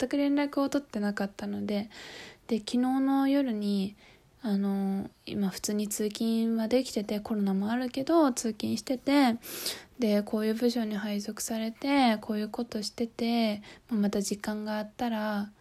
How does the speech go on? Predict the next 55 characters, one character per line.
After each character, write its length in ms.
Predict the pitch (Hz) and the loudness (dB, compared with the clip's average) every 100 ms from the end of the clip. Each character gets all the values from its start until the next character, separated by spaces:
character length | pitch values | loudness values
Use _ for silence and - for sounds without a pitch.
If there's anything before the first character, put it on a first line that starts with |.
| - - - _ _ _ - | -20 -20 -20 _ _ _ -6
あ 60 | |
っ 80 | 208 | -6
た 220 | - 254 | -2 0
ら、 300 | 233 208 - | 2 2 0
あ 80 | 196 | -2
の、 240 | 202 220 - | -4 -6 -10
遊 280 | 208 202 202 | -8 -6 -6
び 160 | 202 202 | -2 -2
に 160 | 208 | -2
行 60 | 226 | -4
き 100 | 233 | 0
ま 260 | 247 269 | 2 4
す、 140 | 269 233 | 2 -2
み 80 | 226 | -4
た 100 | 202 | -2
い 40 | |
な 120 | 202 | -2
こ 140 | 208 208 | -4 -6
と 120 | 202 | -6
言 40 | |
っ 40 | 202 | -6
た、 340 | - 226 233 _ - | -6 -6 -6 _ 0
書 80 | |
い 80 | 240 | 0
た 120 | 226 | 0
ん 60 | 202 | -2
で 80 | 196 | -2
す 140 | 196 | -4
よ、 60 | 196 | -4
ラ 140 | 190 | -2
イ 80 | 190 | -2
ン 320 | 190 196 196 | -2 -2 -4
の 120 | 196 | -2
グ 120 | 190 202 | 0 2
ル 100 | 202 | 2
ー 40 | |
プ 120 | - | -4
で 120 | 202 | -6
ね。 220 | 190 202 208 - - - - | -2 -2 -4 -14 -18 -18 -14
送 180 | 233 240 | -4 -4
っ 20 | |
た 240 | - 254 | -2 0
ら、 380 | 240 233 233 220 - - - - | 2 4 4 0 -6 -20 -20 -4
先 140 | 240 | -2
生 200 | 233 262 | 2 2
方 280 | 240 214 208 | 2 2 -2
か 120 | 214 | -6
ら 100 | 220 | -8
反 280 | 208 220 214 | -6 -6 -4
応 100 | 214 | -6
い 80 | 214 | -6
た 160 | 220 | -4
だ 120 | 214 214 | -4 -4
い 100 | 208 | -6
て、 460 | - 214 202 214 | -4 -2 -2 -4